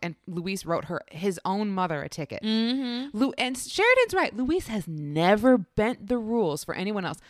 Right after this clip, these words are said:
Speaker 1: let alone broken them full out.
Speaker 2: Broken the law.
Speaker 1: Broken the law.
Speaker 2: Mm-hmm.
Speaker 1: And he deserves a taste of his own medicine.
Speaker 2: Yeah, so they're having this whole conversation. Sheridan ta-, is talking with him, and she's feeling guilty about the charges 'cause she, she,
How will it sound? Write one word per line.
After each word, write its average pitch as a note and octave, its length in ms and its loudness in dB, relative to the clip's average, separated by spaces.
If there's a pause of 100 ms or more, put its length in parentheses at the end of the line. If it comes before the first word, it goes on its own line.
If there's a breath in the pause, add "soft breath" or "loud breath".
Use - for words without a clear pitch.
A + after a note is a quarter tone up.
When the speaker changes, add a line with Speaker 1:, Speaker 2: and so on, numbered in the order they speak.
(120 loud breath)
Speaker 1:
let G3+ 180 0
alone G3+ 340 -2 (200 soft breath)
broken E3+ 520 -2
them D3 160 -12
full C#3+ 280 -8
out. - 300 -8
Speaker 2:
Broken G3+ 360 2
the E3 160 -2
law. E3+ 500 0
Speaker 1:
Broken A#3+ 500 0
the C4+ 80 -2
law. E3 360 -2
Speaker 2:
Mm-hmm. A#3 720 -6 (160)
Speaker 1:
And G3+ 140 -2
he C#4 100 2
deserves C4+ 280 -2
a A#3 40 -8
taste B3+ 280 0
of B3 60 -2
his A3 80 -4
own A3+ 160 0
medicine. A3 540 -2 (340)
Speaker 2:
Yeah, F3+ 260 -4
so C4 200 -4
they're C#4 220 -2 (140)
having E4+ 260 0
this C#4+ 140 -10
whole C4 120 -2
conversation. G#3 640 -6
Sheridan C4+ 500 0
ta-, A#3+ 200 -6
is G#3 140 -2
talking G#3 300 -2
with F#3+ 140 -6
him, F3 280 -8 (380 loud breath)
and F#3 120 -8
she's G3+ 260 -10
feeling A3+ 340 -2
guilty G3 380 -6
about F3 240 -6
the E3+ 60 -10
charges C#4+ 580 -2
'cause D3+ 140 -10
she, A#3 380 -10
she, G#3 480 -8